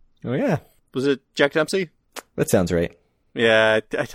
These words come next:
Speaker 2: I don't remember off the top of my head, but I, I believe it was. Made an appearance at Ed Bader's birthday party.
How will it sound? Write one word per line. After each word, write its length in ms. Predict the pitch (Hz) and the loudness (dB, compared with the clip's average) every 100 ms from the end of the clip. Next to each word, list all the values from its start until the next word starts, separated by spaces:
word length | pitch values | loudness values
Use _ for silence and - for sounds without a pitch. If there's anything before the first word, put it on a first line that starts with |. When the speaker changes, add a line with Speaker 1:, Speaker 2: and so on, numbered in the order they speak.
| 151 | 0
Speaker 2:
I 20 | |
don't 160 | 135 127 | 2 2
remember 240 | 117 110 | 2 -2
off 80 | 110 | -4
the 60 | 110 | -2
top 80 | 107 | -2
of 60 | |
my 80 | 104 | 0
head, 120 | 101 | -2
but 240 | 107 123 135 | 2 2 2
I, 60 | |
I 20 | 139 | 2
believe 220 | 120 110 | 2 0
it 60 | 117 | 0
was. 340 | 113 123 - _ _ | -2 -4 -12 _ _
Made 200 | 135 135 | 2 2
an 80 | 123 | 2
appearance 380 | 120 123 123 - | 2 2 2 0
at 120 | 131 | 0
Ed 100 | 143 | 2
Bader's 260 | 127 131 127 | 2 2 2
birthday 240 | 143 139 | 0 0
party. 300 | 135 135 147 | 0 0 -2